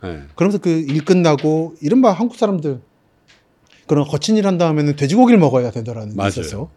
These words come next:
Speaker 1: 네.
Speaker 2: 그러면서 발생했다고 얘기를 하죠.
Speaker 1: 네.
Speaker 2: 근데 그게 원래는 갈비하면 소갈비였는데
Speaker 1: 음.
Speaker 2: 오십 년대에 그 동네에서 몇몇 선구자적인
Speaker 1: 돼지갈비집.
Speaker 2: 음, 네, 돼지갈비집을
Speaker 1: 네.
Speaker 2: 탄생시킨 거죠.
Speaker 1: 예.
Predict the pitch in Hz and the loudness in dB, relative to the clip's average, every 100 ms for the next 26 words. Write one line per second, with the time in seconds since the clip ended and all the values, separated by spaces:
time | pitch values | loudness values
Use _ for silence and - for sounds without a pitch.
0 | - 82 69 - 147 247 254 147 185 175 | -16 -16 -16 0 4 4 4 0 2 4
1 | 156 143 120 123 127 - 107 - 104 82 | 4 4 2 0 -2 -6 -10 -8 -10 -8
2 | 67 _ _ _ - 170 151 165 165 165 | -14 _ _ _ -8 -4 0 0 0 -2
3 | - 143 175 262 247 - - 135 151 226 | -4 2 6 6 4 0 0 2 4 2
4 | 196 240 277 277 208 135 120 98 113 98 | 4 4 6 8 6 4 0 -4 -8 -6
5 | 98 78 67 - _ - 151 214 214 180 | -8 -10 -16 -20 _ -2 2 6 4 4
6 | 170 165 143 139 131 127 120 151 160 160 | 2 2 0 0 0 -2 -2 -2 -2 -8
7 | _ _ _ 131 165 196 196 247 247 254 | _ _ _ 0 4 2 4 4 4 6
8 | 220 175 147 147 147 - _ - 107 175 | 6 4 2 0 0 -10 _ -4 0 2
9 | 139 120 95 92 - 92 82 120 110 170 | 2 2 -2 -6 -6 -4 -4 -6 -2 4
10 | 202 208 202 190 196 - 196 254 285 247 | 8 8 6 6 6 6 4 8 8 6
11 | - 160 107 90 98 117 110 90 | 0 -6 -6 -10 -10 -4 -2 -2